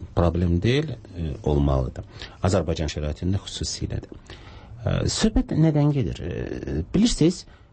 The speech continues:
e, söhbət elementar ədalətdən gedir. Söhbət elementar insan haqlarından gedir.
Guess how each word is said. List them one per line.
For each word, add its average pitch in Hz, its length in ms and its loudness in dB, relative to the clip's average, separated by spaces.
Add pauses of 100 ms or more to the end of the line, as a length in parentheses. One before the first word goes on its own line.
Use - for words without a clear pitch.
(140)
e, 101 320 0 (580)
söhbət 233 420 0
elementar 123 640 4 (120)
ədalətdən 85 720 0
gedir. - 300 -14 (1800)
Söhbət 139 520 2
elementar 101 480 4
insan 90 420 2
haqlarından 67 680 -4
gedir. - 300 -14